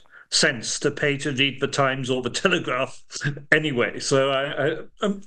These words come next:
I don't think it's actually going to reach any of them. But in fact, I was quite flattered by the Times article. The Times article quoted a number of things, uh, that I had said, uh, which obviously they expected their readers to be horrified by, but they are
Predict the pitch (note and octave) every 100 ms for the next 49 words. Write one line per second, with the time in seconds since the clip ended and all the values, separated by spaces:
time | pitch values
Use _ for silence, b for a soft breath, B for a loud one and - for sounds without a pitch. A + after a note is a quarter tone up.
0 | F3 D3+ F3+ D3+ C3+ D3 D#3+ - D3+ D3
1 | C#3+ F3 D3+ B2+ B2 A#2 B2 A#2+ A#2+ B
2 | B B - F#3+ B3 A3 B3+ - C4 -
3 | - G#3+ A#3 A#3 C#3 D3+ C3+ B2 - C#3
4 | B2+ A#2+ A#2+ A2 C3 B2+ B2 C3+ F3+ G#3
5 | F#3+ D#3 C#3 D3+ D3+ C#3+ - - B B
6 | B _ - E3+ E3 D3+ - - D3 C#3+
7 | D3+ D3+ C#3+ C3 - - D3 B2+ B2+ A2
8 | - - b b b _ C#3 C#3 C#3 C3+
9 | C#3 C#3+ - D#3+ D3 D#3 D3 C3 B2 -
10 | E3 E3 A2+ A#2 - - _ C#3 D3 -
11 | F#3 F3+ - G3+ A3 A3+ G3 E3 E3+ E3+
12 | E3 - F#3+ G3 G3 E3 C3 G3 G3 D3+
13 | B2+ B2 C#3 - D#3+ F3+ A#3 C4+ A3+ D3
14 | A#2+ A#2+ B2 G#2+ A2+ D3 C#3+ D#3 E3 E3
15 | E3